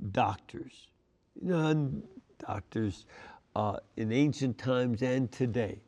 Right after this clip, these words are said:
do their best, but there's a lot about the human body they don't know. Um, today we know a lot more, but they, uh,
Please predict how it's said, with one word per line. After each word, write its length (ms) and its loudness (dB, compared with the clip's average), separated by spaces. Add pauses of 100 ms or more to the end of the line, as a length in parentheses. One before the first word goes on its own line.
(420)
do 180 8
their 180 6
best, 540 0 (420)
but 200 0
there's 240 2 (200)
a 80 4
lot 340 4
about 300 0
the 80 -4
human 400 2
body 360 2
they 180 0
don't 300 -4
know. 360 0 (800)
Um, 400 -6 (580)
today 260 6
we 140 8
know 140 4
a 20 4
lot 440 2
more, 360 -2 (480)
but 180 -4
they, 360 2 (500)
uh, 200 -2